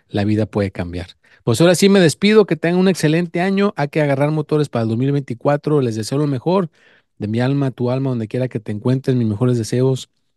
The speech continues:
Anton Paz, te desea lo mejor. Estaremos aquí de regreso el próximo año, el dos mil veinticuatro,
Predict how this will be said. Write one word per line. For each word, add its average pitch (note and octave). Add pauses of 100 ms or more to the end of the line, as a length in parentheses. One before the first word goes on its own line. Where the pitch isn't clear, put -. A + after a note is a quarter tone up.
(200)
Anton B2
Paz, D3+
te A2+
desea A2
lo C3+
mejor. E3+ (300)
Estaremos A#2+
aquí A#2
de C#3+
regreso B2+
el B2+
próximo C#3+
año, D#3
el C3+
dos A#2+
mil C3+
veinticuatro, D3